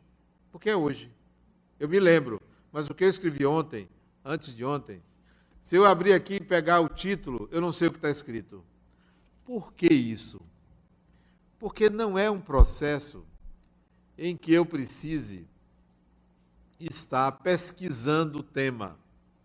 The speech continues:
Não há citação de nenhuma data, de nenhum nome, eu não fiz nenhuma pesquisa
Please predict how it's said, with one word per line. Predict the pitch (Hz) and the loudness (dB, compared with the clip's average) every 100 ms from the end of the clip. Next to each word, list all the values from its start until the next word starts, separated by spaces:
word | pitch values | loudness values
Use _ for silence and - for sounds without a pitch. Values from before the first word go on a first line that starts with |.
| _ _ _ _ _ _ | _ _ _ _ _ _
Não | 147 180 180 180 | -6 -2 0 2
há | 185 190 - _ _ _ _ _ | 2 2 -4 _ _ _ _ _
citação | - 175 170 170 160 - 160 160 | -12 -10 -6 -6 -6 -8 -8 -8
de | 151 151 | -10 -10
nenhuma | 143 143 147 180 180 | -8 -10 -10 -10 -8
data, | 135 107 123 135 - - 135 | -8 -4 -2 -2 -4 -10 -10
de | 127 131 | -12 -16
nenhum | 131 131 139 175 | -14 -14 -12 -14
nome, | 147 135 147 147 151 151 - | -6 -2 -2 -2 -8 -14 -10
eu | 175 180 | -6 -6
não | 151 | -8
fiz | - 160 151 | -10 -10 -10
nenhuma | 151 156 170 165 | -10 -10 -8 -8
pesquisa | - 143 - - 147 156 139 123 101 | -4 -6 -6 -14 -12 -10 -6 -4 -6